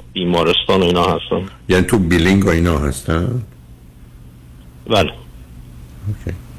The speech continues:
Speaker 2: بنابراین می‌تونن اصلاً اونجا که هستن کارشون انجام بدن و یه درآمدی داشته
Speaker 1: باشه.
Speaker 2: باشن. آیا با این
Speaker 1: درست.
Speaker 2: درآمد خودشون می‌تونن نسبتاً کنار بچه‌ها زندگی کنند و سهم خودشون و نقش خودشون رو ایفا کنن یا نه؟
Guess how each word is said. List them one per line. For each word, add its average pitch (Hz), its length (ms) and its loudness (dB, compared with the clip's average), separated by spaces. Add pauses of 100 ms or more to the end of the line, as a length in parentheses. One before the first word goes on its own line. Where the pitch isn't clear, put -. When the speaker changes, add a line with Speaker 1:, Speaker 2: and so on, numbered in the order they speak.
(360)
Speaker 2:
بنابراین 95 300 6
می‌تونن 104 400 4
اصلاً 85 200 2
اونجا 92 180 4
که 87 140 0
هستن 92 260 2
کارشون 95 380 2
انجام 78 360 2
بدن 67 220 0 (280)
و 80 40 2
یه 85 80 4
درآمدی 85 480 2
داشته 82 340 2
Speaker 1:
باشه. 62 120 -2
Speaker 2:
باشن. - 240 -10 (680)
آیا 90 180 4
با 85 100 4
این 87 160 4
Speaker 1:
درست. 80 140 2
Speaker 2:
درآمد 85 380 2 (180)
خودشون 90 460 2
می‌تونن 90 500 2 (640)
نسبتاً 82 720 2
کنار 78 320 2
بچه‌ها 78 540 2
زندگی 73 360 2
کنند 73 320 -2
و 73 160 0 (360)
سهم 80 400 0
خودشون 76 500 0
و 71 80 2
نقش 69 420 -2
خودشون 76 600 0
رو 76 60 2
ایفا 71 320 0
کنن 87 300 -2
یا 87 120 -4
نه؟ 80 220 -4